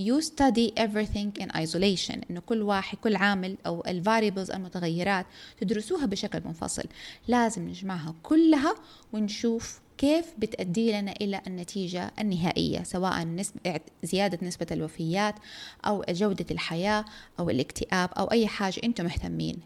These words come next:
بدراستها." فمثلا جو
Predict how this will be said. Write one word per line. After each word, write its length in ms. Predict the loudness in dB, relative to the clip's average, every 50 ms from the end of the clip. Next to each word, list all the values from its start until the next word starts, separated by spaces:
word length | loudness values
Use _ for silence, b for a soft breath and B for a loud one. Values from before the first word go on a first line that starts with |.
| 0 4
بدراستها." 580 | 6 6 6 6 4 2 0 -6 -6 -6 -8 -8 -8 B B B B B B B B B B B B
فمثلا 500 | 2 4 4 4 4 4 6 6 6 4 4
جو 360 | 4 6 8 8 8 8 6